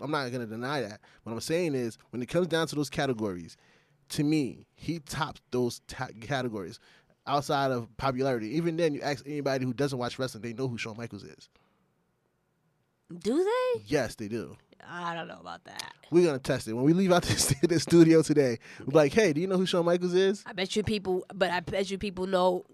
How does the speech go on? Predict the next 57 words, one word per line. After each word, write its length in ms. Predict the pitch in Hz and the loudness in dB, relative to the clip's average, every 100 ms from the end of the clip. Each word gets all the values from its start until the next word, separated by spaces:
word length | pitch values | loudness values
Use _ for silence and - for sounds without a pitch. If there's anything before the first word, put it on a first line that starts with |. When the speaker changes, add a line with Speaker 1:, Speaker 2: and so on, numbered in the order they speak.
| _ _ | _ _
Speaker 2:
Stone 460 | - - 202 185 180 | -6 0 2 4 2
Cold 440 | - 208 254 185 | 2 4 4 4
or 40 | 175 | 2
The 120 | 175 | 4
Rock 200 | 202 - | 4 4
more 340 | 220 180 175 175 | -2 0 0 -2
than 400 | 175 170 165 - _ _ | -2 -4 -4 -14 _ _
Speaker 1:
Of 100 | 180 | -4
course, 120 | - | 0
Speaker 2:
than, 220 | 185 170 165 | 2 4 2
Speaker 1:
yeah, 120 | 160 | 2
I'm 80 | 185 | 4
not 40 | |
Speaker 2:
than 80 | 226 | 4
Speaker 1:
gonna, 120 | 156 | 2
Speaker 2:
Shawn 140 | 175 | 2
Speaker 1:
I'm 60 | 170 | 2
not 180 | 196 - | 2 2
Speaker 2:
Michaels. 160 | 139 143 | 2 2
Speaker 1:
arguing 260 | 135 127 | 2 0
that, 220 | 135 175 127 | 4 4 2
but 120 | 135 - | -4 -6
Speaker 2:
So, 160 | - 277 | 0 2
but 120 | 240 | 4
then 140 | 233 | 4
that 160 | 220 208 | 2 0
defeats 360 | 196 - 214 196 | -2 -4 -4 -2
what 200 | 185 175 | -4 -4
you're, 260 | 180 185 175 - | -4 -2 -2 -2
you're, 280 | 175 175 170 | 0 0 -2
you're 240 | - 175 165 | -4 -4 -4
saying. 420 | - 220 220 135 | 0 0 0 4
Speaker 1:
No, 300 | 151 165 147 | 8 10 10
what 220 | 120 131 | 6 0
I'm 80 | 131 | 0
saying 360 | - 165 170 143 | 0 0 2 2
is, 200 | 131 110 | 2 0
when 120 | 123 | -4
it 80 | 139 | -2
comes 220 | 170 160 | -2 0
to 60 | |
those 160 | 143 147 | 2 2
categories, 600 | - 160 143 160 151 - _ - - | 2 0 4 4 2 -4 _ -18 -6
to 140 | 151 | 0
me, 260 | 160 151 110 | 2 2 -2
he, 260 | 98 180 147 - | -4 -4 -6 -12
he 300 | - 196 220 | -2 2 2
tops 340 | 180 196 180 | 0 0 0
the 80 | - | 0
list 240 | 160 170 - | 2 2 2
on 120 | 147 | 2
most 260 | 123 180 - | 8 8 8
of 80 | 147 | 6
those 320 | 156 147 127 | 8 8 4
than 140 | 135 - | 0 -2
anybody 440 | 151 151 139 131 135 | 0 2 0 0 -2
else, 320 | 107 - | -2 -8